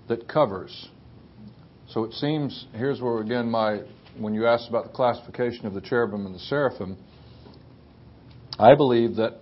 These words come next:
<clears throat> we, we can refer to, um, Satan, who was at once,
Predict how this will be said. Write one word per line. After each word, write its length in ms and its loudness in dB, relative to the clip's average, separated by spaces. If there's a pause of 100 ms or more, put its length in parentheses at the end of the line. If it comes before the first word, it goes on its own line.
(140)
<clears throat> 520 -4
we, 380 0
we 200 0
can 360 -4
refer 440 0
to, 420 -2 (680)
um, 540 2 (640)
Satan, 720 2 (140)
who 160 0
was 420 0
at 180 -4
once, 640 0